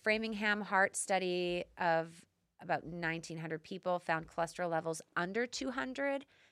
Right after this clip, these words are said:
have slightly lower verbal fluence, attention, concentration, abstract reasoning, and composite score measuring multiple cognitive domains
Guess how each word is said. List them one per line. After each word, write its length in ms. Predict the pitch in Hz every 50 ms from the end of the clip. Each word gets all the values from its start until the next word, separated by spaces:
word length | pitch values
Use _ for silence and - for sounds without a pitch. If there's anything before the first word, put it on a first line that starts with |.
| _ _
have 120 | 196 185
slightly 460 | - - - 196 190 - - 240 233
lower 360 | 208 202 196 180 175 180 180 185
verbal 400 | 175 - 165 160 165 185 233 262
fluence, 540 | - - 180 175 165 160 165 175 - - - -
attention, 580 | 170 - - - - 165 165 - - 214 214 226
concentration, 840 | - - 233 240 - 254 247 - - 185 175 - - - 165 180 - - _ -
abstract 460 | 151 160 - - - 226 233 - -
reasoning, 420 | 190 185 185 175 180 175 175 175 -
and 140 | 165 170
composite 480 | - - 156 160 160 - - - - -
score 400 | - - - 175 160 156 156 160 - - - _ -
measuring 440 | 165 170 165 - 175 160 156 156 165
multiple 360 | 160 160 160 - - 180 175
cognitive 420 | - - 165 165 165 170 160 160
domains 560 | 160 160 156 151 147 143 - - - - -